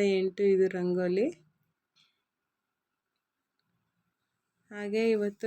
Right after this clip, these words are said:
ನಾನು ಸ್ವಲ್ಪ ಧನಿಯಾ ತಂದಿದ್ದೆ. ಧನಿಯಾ ಎಲ್ಲ ಕ್ಲೀನ್ ಮಾಡಿ, ನಾವು ಮನೇಲಿ ಧನಿಯಾ ಎಲ್ಲ ಕ್ಲೀನ್ ಮಾಡಿ ಒಣಗಾಕೋಣ ಅಂದ್ಬಿಟ್ಟು ಎಲ್ಲ ಕ್ಲೀನ್ ಮಾಡ್ತಾ ಇದ್ದೀನಿ. ಹಾಗೆ ನಾವು ಮನೇಲಿ ಮಾಡೋ ಅಂಥ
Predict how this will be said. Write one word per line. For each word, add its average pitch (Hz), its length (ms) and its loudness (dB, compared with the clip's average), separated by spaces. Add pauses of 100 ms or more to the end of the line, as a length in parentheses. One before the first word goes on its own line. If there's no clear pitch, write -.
ನಾನು 202 220 -2
ಸ್ವಲ್ಪ 202 240 -4 (200)
ಧನಿಯಾ 202 340 2
ತಂದಿದ್ದೆ. 185 460 -2 (1300)
ಧನಿಯಾ 220 420 2
ಎಲ್ಲ 202 140 2 (160)
ಕ್ಲೀನ್ 208 300 0 (120)
ಮಾಡಿ, 180 240 0 (2500)
ನಾವು 214 220 -6
ಮನೇಲಿ 208 340 2 (280)
ಧನಿಯಾ 208 240 4
ಎಲ್ಲ 202 100 2 (100)
ಕ್ಲೀನ್ 208 320 0
ಮಾಡಿ 202 180 2 (100)
ಒಣಗಾಕೋಣ 190 520 -4 (120)
ಅಂದ್ಬಿಟ್ಟು 190 420 -6
ಎಲ್ಲ 202 240 0
ಕ್ಲೀನ್ 202 320 2
ಮಾಡ್ತಾ 185 400 -6
ಇದ್ದೀನಿ. 180 340 -4 (600)
ಹಾಗೆ 208 320 -4 (100)
ನಾವು 196 160 0 (140)
ಮನೇಲಿ 202 300 0 (100)
ಮಾಡೋ 190 260 -2
ಅಂಥ 190 140 -8